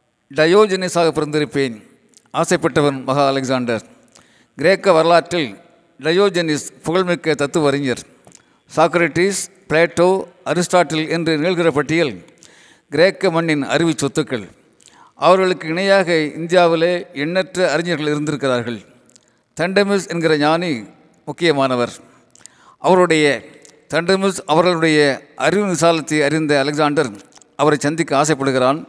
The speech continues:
தூது அனுப்புகிறான். தூதுவர் சென்று, "ஐயா, எங்கள் மன்னர் அலெக்சாண்டர் தங்களை சந்திக்க விரும்புகிறார். தாங்கள் வந்து சந்தித்தால் உயர்ந்த வெகுமதிகளை பெறலாம். தாங்கள்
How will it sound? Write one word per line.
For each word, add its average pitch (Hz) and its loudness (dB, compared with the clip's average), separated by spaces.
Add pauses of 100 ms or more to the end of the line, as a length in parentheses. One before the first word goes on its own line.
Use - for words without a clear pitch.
(560)
தூது 190 4
அனுப்புகிறான். 139 0 (840)
தூதுவர் 175 2
சென்று, 139 -4 (540)
"ஐயா, 143 0 (500)
எங்கள் 160 0
மன்னர் 175 -2
அலெக்சாண்டர் 160 0
தங்களை 151 -2
சந்திக்க 160 -4
விரும்புகிறார். 147 2 (640)
தாங்கள் 175 -2
வந்து 175 0
சந்தித்தால் 170 2 (340)
உயர்ந்த 160 0
வெகுமதிகளை 160 0
பெறலாம். 139 0 (560)
தாங்கள் 165 0